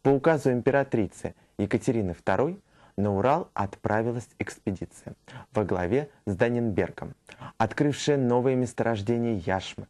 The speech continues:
агатов, сердоликов и самых разных других минералов. И вот к началу тысяча семьсот восьмидесятых годов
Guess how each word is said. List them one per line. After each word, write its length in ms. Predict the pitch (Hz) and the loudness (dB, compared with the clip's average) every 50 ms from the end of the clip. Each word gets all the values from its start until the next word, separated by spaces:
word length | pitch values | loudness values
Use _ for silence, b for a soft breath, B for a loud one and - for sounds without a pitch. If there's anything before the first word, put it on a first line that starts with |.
| _ - | _ -2
агатов, 540 | - 113 110 95 104 101 98 98 - - - - - | 0 0 2 2 2 0 0 -2 -6 -12 -16 -6 -2
сердоликов 600 | - 120 110 98 113 104 92 98 101 - 82 87 - _ _ _ _ - | -2 0 0 0 0 0 0 -2 -4 -4 -10 -14 -16 _ _ _ _ -2
и 80 | 143 139 | -2 -2
самых 560 | 135 - - 151 156 165 165 160 160 - - | -2 0 0 0 2 2 2 0 0 0 0
разных 480 | 113 110 104 104 101 117 113 117 110 | 0 0 0 0 0 -2 -2 -2 -4
других 460 | 101 101 107 92 - - - - - - | -4 -6 -8 -6 -6 -8 -10 -10 -10 -10
минералов. 420 | - 95 98 101 - - - - _ _ _ _ _ B B B B B 139 B | -8 -8 -8 -8 -8 -10 -12 -14 _ _ _ _ _ B B B B B -14 B
И 100 | - 107 | -4 0
вот 220 | 92 135 170 170 - | 2 2 2 0 0
к 80 | - | -2
началу 400 | 113 107 110 - - 151 156 135 | -2 -2 -2 0 0 0 0 0
тысяча 340 | 135 - 143 135 - - 113 | 0 0 -2 -2 -2 -4 -4
семьсот 400 | 101 - 110 101 - 127 113 - | -2 -2 -4 -2 -2 -2 -2 -2
восьмидесятых 680 | 104 98 - - 101 95 107 104 - 107 92 - 92 87 | -6 -6 -4 -4 -4 -4 -4 -2 -2 -2 -2 -2 -4 -4
годов 320 | 92 95 90 92 139 165 | -2 -2 0 0 -2 -2